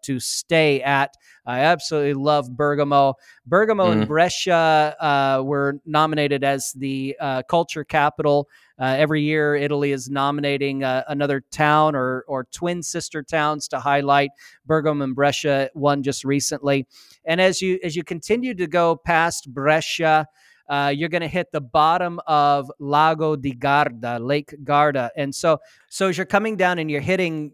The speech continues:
Speaker 1: like, some of the bottom towns, the, the most famous of these, uh, uh, Sirmione in my mind is one of the most famous places you're gonna wanna go to. Peschiera del Garda,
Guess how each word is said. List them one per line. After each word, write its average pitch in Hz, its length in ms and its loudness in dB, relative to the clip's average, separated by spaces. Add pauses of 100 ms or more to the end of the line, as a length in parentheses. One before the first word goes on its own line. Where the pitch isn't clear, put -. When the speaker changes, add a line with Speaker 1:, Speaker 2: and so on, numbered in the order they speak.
(100)
Speaker 1:
like, 147 320 -2
some 165 160 -6
of 143 80 -2
the 143 80 -2
bottom 143 560 2
towns, 151 560 0
the, 139 140 -4 (320)
the 160 80 -2
most 175 400 -2
famous 196 640 0
of 147 260 -2
these, 147 480 -2
uh, 147 60 -4
uh, 135 420 -2
Sirmione 160 920 2
in 131 100 -2
my 147 160 2
mind 139 320 0
is 123 160 -4
one 151 220 2
of 139 60 -2
the 135 40 -2
most 127 320 -4
famous 139 300 -2
places 127 500 -8 (260)
you're 139 120 -6
gonna 139 140 2
wanna 135 220 2
go 131 200 0
to. 127 240 -4
Peschiera 156 680 2
del 131 200 -2
Garda, 131 680 0